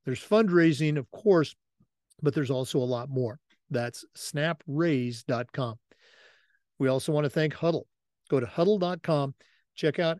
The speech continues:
how their analytics, their smart cameras, and all the tools that they have can help you turn your school into a Hudl school. Can six million users be wrong? Go to huddle dot com for more information.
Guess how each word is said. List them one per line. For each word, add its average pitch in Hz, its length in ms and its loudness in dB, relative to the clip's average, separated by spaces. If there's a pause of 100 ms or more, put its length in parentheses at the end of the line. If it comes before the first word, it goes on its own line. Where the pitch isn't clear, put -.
how 135 220 -2
their 135 320 2
analytics, 165 880 2
their 113 100 -10
smart 156 440 -2
cameras, 170 720 2
and 127 180 -6
all 170 220 -4
the 240 120 -6
tools 208 420 2
that 143 120 -8
they 156 200 2
have 147 280 0 (380)
can - 140 -2
help 151 260 0
you 151 180 2
turn 147 300 -2
your 143 160 0
school 139 380 0
into 131 340 0
a 131 140 0 (180)
Hudl 131 340 0
school. - 380 -4 (380)
Can 131 100 -6
six 208 320 0
million 190 420 6
users 185 400 2
be 165 160 0
wrong? 196 300 0 (500)
Go 135 100 -6
to 117 60 -10
huddle 165 320 -2
dot 185 240 0
com 151 240 0
for 147 140 -6
more 131 180 0
information. 123 540 -6